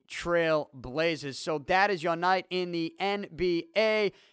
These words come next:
I'll have my eye especially on the Celtics game, and I'll react to that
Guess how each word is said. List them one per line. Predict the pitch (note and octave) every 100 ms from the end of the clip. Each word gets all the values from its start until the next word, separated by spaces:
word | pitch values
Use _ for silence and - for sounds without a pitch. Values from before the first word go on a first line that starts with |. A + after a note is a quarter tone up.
| _ _ -
I'll | F3+
have | F#3 F#3
my | F3+ F3
eye | F3 F3
especially | D3 - G#3+ G3+ F3+ F3+
on | - E3+ D#3+ D#3+
the | C#3+
Celtics | - G#3 G3 F3+ -
game, | - F3
and | E3+
I'll | D#3
react | D3 D3+ C3+ -
to | D3+
that | C#3